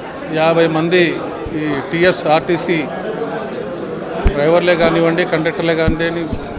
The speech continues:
మరి వర్క్షాప్లో ఉన్నటువంటి సూపర్వైజర్లు కానివ్వండి, అందరికీ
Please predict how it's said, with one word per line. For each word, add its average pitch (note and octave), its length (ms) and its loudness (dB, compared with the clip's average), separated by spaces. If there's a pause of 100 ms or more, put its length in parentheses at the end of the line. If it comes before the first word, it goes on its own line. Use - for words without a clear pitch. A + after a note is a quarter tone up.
(140)
మరి D3+ 440 -2 (160)
వర్క్షాప్లో D#3+ 460 0
ఉన్నటువంటి D#3+ 440 -2
సూపర్వైజర్లు D#3+ 580 -2
కానివ్వండి, D#3 500 -4 (720)
అందరికీ F#3 560 2